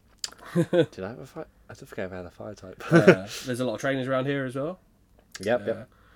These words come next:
Speaker 1: you need to go through another underground tunnel, and
Speaker 2: Yes.
Speaker 1: you pop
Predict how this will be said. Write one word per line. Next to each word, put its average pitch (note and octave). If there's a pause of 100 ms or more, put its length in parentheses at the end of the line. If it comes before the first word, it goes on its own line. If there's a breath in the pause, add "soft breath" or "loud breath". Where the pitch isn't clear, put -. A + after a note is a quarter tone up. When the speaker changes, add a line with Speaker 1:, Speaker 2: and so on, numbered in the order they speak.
(160 soft breath)
Speaker 1:
you B2
need B2+
to B2+
go C3+
through C3+
another D#3
underground G2
tunnel, G2 (640)
and A2
Speaker 2:
Yes. G#2+
Speaker 1:
you G#2+
pop -